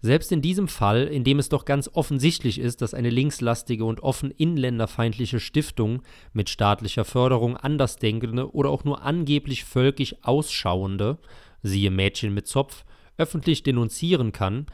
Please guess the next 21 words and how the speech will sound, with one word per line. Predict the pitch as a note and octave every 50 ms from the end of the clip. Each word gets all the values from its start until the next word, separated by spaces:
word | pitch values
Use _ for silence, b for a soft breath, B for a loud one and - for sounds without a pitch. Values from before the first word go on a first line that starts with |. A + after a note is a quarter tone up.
| B B B B
finden | B - D#3 F#3 F3 F3+
sich | D#3+ D#3 D3+ -
gerade | - A2+ A2 A#2+ C3 C3
einmal | B2 A#2+ B2+ B2+ B2+ B2+
ein | B2+ B2 A#2+ -
paar | - - C3+ C#3+ -
tausend | - A#2 A2 A#2+ B2 C3 C3+ A2
Menschen, | A2 A2 G#2 G2+ F#2+ - - - - D#2 - b b b b b b
im | - A#2+
Moment | A#2+ A#2 A#2 A#2+ B2 C3 C3 -
fünftausendsechshundert, | - - B2+ A#2+ A2 - - A#2+ A2+ A2+ A#2 A#2 G#2 - A2+ G#2+ - - - B2+ C#3 D3 D3+ D3+ D3 D3 - b b b b b b b b -
die | D3 C#3+
dieses | D3 E3+ E3+ E3 E3 - -
demokratiefeindliche | - A#2+ A2+ A2 - - A#2 G#2+ - - C3+ C#3 - - A#2+ A#2 A#2 B2 B2+ - B2+ - - C3+
und | C3+ C#3 A2+ -
grundgesetzwidrige | - - C#3 E3 F3+ - - C3+ G#2+ A#2+ A#2+ A#2 - - C3 B2+ - A#2 A#2 G#2 A#2+
Treiben | - - - G2 F#2+ G2 G2+ G#2 G#2+ G#2+ A2+ -
nicht | - A2+ G2+ - -
länger | G#2+ A2 A#2 B2 A#2
hinnehmen | G2+ A#2 C#3 C#3+ C3 A#2 G2+ F#2 F2+ E2+
wollen. | F2+ F2 E2+ E2 D#2+ D#2 -